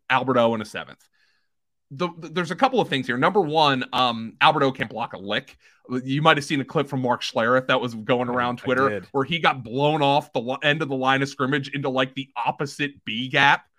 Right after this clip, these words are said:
Speaker 1: Um, not good. The Eagles are not going to have him block because Dallas Goedert can block and Jack Stoll can block. So, um, Albert O is gonna be a big wide receiver for the Eagles, who, as of recording, have just four wide receivers on their active roster. They'll have a fifth because they need a punt returner.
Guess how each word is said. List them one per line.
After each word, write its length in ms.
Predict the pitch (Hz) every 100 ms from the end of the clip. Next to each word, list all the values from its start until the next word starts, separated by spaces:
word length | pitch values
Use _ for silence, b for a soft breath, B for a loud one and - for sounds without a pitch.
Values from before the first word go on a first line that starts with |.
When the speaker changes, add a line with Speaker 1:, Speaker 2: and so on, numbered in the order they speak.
| b b -
Speaker 1:
Um, 400 | 113 110 110 120
not 300 | 143 147 165
good. 340 | 147 139 196 254 b b _ _ _ _ -
The 120 | 180
Eagles 260 | 175 180 175
are 60 |
not 140 | 160 165
going 180 | 165
to 60 | 180
have 240 | 214 214
him 120 | 170 113
block 280 | 110 101
because 220 | 139 143 110
Dallas 280 | 131 135
Goedert 320 | 139 139 147 151
can 140 | 143
block 300 | 127 120 127
and 100 | 123
Jack 240 | 107 98
Stoll 300 | - - 127
can 120 | - 98
block. 380 | 85 80 -
So, 480 | - 127 117 107 104 b b -
um, 340 | 110 110 110 _ _ _ _ _ _ -
Albert 240 | 143 175 185
O 60 | 202
is 80 |
gonna 200 | 143 135
be 260 | 131 131 131
a 60 | 127
big 240 | 113 131
wide 200 | 123 135
receiver 300 | 123 185 196
for 140 | -
the 120 | 131 120
Eagles, 220 | 120 110
who, 220 | 117 107 _ _ _ _ _ _ _ -
as 360 | 139 170 240
of 160 | 330 320
recording, 720 | 370 403 392 359 123 98 120 _ _
have 140 | 139
just 220 | 120 131 -
four 160 | 127
wide 180 | 117 104
receivers 380 | 107 107 90 95
on 80 | 92
their 140 | 87
active 280 | 87 - 82
roster. 260 | 85 87
They'll 180 | 87 90
have 200 | 87 92
a 60 | 123
fifth 300 | - 101 -
because 220 | 101 87
they 60 | 92
need 160 | 90
a 40 | 87
punt 180 | 76
returner. 340 | - - 76